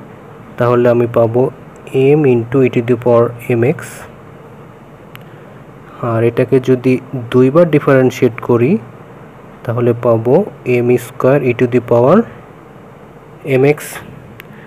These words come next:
এখন এই মানগুলোকে যদি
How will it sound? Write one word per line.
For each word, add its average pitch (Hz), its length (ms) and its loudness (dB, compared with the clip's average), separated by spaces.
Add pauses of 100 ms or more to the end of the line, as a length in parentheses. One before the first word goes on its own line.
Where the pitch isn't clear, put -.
(500)
এখন 147 280 0 (300)
এই 190 80 4 (120)
মানগুলোকে 131 760 2 (160)
যদি 120 280 0